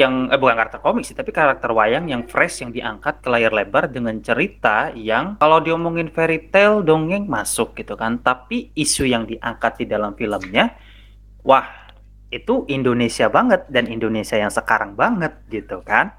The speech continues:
Isu-isu permasalahan yang ada dalam si inti ceritanya gitu. And I love it. Dan dari segi ide cerita itu yang, yang bikin gue akhirnya gue menikmati dari paruh awal sampai ke paruh akhir si, eh, filmnya gitu. Meskipun,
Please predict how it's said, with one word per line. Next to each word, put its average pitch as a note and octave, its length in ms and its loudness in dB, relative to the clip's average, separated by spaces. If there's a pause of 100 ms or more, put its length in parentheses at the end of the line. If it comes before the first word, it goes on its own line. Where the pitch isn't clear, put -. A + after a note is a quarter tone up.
(140)
Isu-isu A2 400 -12
permasalahan A2 480 -6
yang G#2+ 80 -4
ada A2 80 -4
dalam G#2 240 -2
si A2 240 -10
inti A2 240 -14
ceritanya C#3 560 -2
gitu. - 320 -16 (880)
And A2 80 -6
I A2+ 80 4
love A#3 160 4
it. A3 160 2 (540)
Dan B2+ 240 0
dari B2 160 2
segi B2+ 800 4
ide B2+ 240 2
cerita B2 320 2
itu B2 240 0
yang, D#3+ 160 0
yang C3 160 0
bikin B2 240 0
gue D#3+ 100 4
akhirnya D3 380 2
gue D3 80 -6
menikmati C3 560 0
dari B2 240 0
paruh A#2+ 320 0
awal A#2 320 -4
sampai B2+ 240 -6
ke - 160 -8
paruh A2+ 240 2
akhir D3 480 -4
si, C#3+ 480 -8 (240)
eh, A2 320 4
filmnya C3 400 2
gitu. - 320 -6 (720)
Meskipun, D#3+ 720 4